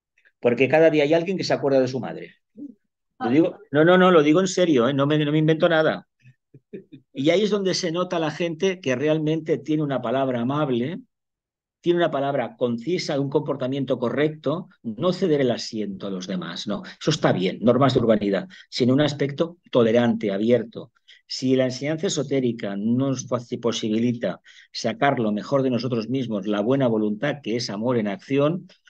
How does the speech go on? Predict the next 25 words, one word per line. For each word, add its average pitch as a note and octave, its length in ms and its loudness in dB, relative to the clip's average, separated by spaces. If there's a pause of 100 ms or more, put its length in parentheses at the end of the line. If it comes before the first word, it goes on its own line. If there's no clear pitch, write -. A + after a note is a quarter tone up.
(160)
¿de G#2+ 160 -4
qué C#3+ 120 -4
sirve G#2 320 -6
estudiar F#2+ 480 -8
tanto? B2 560 -8 (1800)
¿Cuántos C#3 400 2
hay A#2 120 4
que A2 120 -2
llevan G#2 300 0
siglos G#2 460 -4
discutiendo G#2 600 -2
con G2+ 140 4
la G2 80 0
virginidad F#2+ 640 -2
y G#2 80 0
todas G2 200 -6
estas F#2+ 200 -4
historias G#2 380 0
en G2 80 -2
la G2 60 0
escuela, G#2+ 400 0
en G2+ 60 0
la G2 60 2
Iglesia G2+ 320 -4
Católica? G#2 600 -2